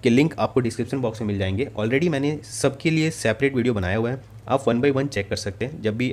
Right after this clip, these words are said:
आपको टाइम मिले, राइट। So, वीडियो अच्छा लगे तो एक लाइक ज़रूर करें, अपने फ्रेंड्स के साथ इसे शेयर करें। Facebook और Insta पे हमें ज़रूर फॉलो करें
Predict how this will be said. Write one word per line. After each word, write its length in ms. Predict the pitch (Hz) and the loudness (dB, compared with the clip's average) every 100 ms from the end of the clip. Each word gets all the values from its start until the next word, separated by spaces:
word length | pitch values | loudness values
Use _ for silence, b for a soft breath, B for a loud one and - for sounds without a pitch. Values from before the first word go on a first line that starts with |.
| 98 | -4
आपको 180 | - | -6
टाइम 220 | 95 92 101 | -4 -2 -2
मिले, 160 | 110 151 B B B - | -2 -4 B B B -2
राइट। 160 | 113 - B B B B | -2 -2 B B B B
So, 240 | - 196 190 - - - - - - - - - - - 127 | 4 4 4 -8 -20 -20 -20 -20 -20 -20 -20 -20 -20 -8 2
वीडियो 200 | 135 165 | 6 6
अच्छा 160 | 165 | 6
लगे 220 | 156 151 | 2 2
तो 100 | 165 110 | -2 -2
एक 120 | 123 | 2
लाइक 160 | 127 127 | 2 2
ज़रूर 220 | 113 127 | 2 2
करें, 260 | 127 127 127 - | 0 -2 -2 -6
अपने 220 | 107 160 | 0 0
फ्रेंड्स 240 | 151 143 | 2 0
के 60 | 147 | -2
साथ 240 | - 139 | -2 -4
इसे 120 | 135 | -2
शेयर 280 | 139 - 117 | -2 2 2
करें। 220 | 127 123 127 | 2 -2 -4
Facebook 400 | 143 147 170 175 | -10 0 2 4
और 140 | 139 | 4
Insta 240 | 123 113 127 | 0 0 -2
पे 80 | 131 | -2
हमें 280 | 110 113 127 | -2 0 0
ज़रूर 260 | 104 101 - | -2 -2 -4
फॉलो 280 | - 113 | -2 -2
करें 280 | 120 110 120 | -2 -4 -6